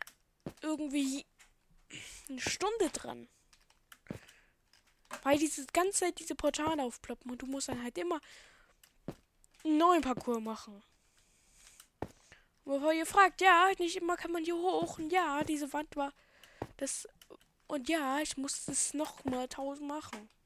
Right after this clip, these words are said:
Und ich hab keinen. Und fragt bloß nicht, wie viele Checkpoints es gibt. Ich will's nicht zählen. Ich werd's nicht zählen. Ich werd, ich will's nicht zählen. Fuck.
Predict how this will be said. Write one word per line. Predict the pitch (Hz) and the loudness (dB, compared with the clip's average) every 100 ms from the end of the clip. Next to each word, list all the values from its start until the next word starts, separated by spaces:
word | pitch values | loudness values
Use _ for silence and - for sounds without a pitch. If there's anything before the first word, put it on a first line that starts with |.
| _ _ - - - | _ _ -20 -14 -14
Und | - - | -14 -12
ich | - | -8
hab | 269 | -6
keinen. | - 302 320 - | 0 2 0 -6
Und | 277 | -10
fragt | - 294 - | -4 -6 -4
bloß | 240 262 320 - | 0 2 2 0
nicht, | 285 - | -2 -2
wie | 262 | -4
viele | 254 240 | -6 -6
Checkpoints | 254 - 233 214 220 | -8 -8 -10 -10 -12
es | - | -14
gibt. | 202 - - _ _ _ - - - - - - _ | -14 -18 -20 _ _ _ -20 -14 -14 -14 -20 -20 _
Ich | - - | -14 -6
will's | 254 - | -6 -2
nicht | 240 - | -2 0
zählen. | 233 202 208 - - - - - - _ _ _ _ _ _ _ _ - - _ - - - - _ - | 0 -2 -10 -20 -18 -12 -12 -12 -20 _ _ _ _ _ _ _ _ -18 -18 _ -20 -20 -20 -20 _ -10
Ich | 226 - | -8 0
werd's | 262 320 - | 2 2 0
nicht | 349 - | -2 0
zählen. | - 330 320 - - | 0 -2 -4 -8 -18
Ich | - - - | -10 -10 -8
werd, | 240 247 294 - | -4 -2 -4 -6
ich | 262 - 277 | -8 -6 -4
will's | 294 311 - | -6 -4 -8
nicht | 320 - - | -8 -8 -10
zählen. | - 302 294 285 - - - - _ _ _ _ _ _ _ - - - - - - - | -6 -4 -4 -6 -10 -14 -20 -20 _ _ _ _ _ _ _ -20 -20 -20 -20 -20 -20 -20
Fuck. | - - - - - - - - - 254 - - | -18 -16 -16 -18 -18 -18 -16 -10 -4 -4 -6 -14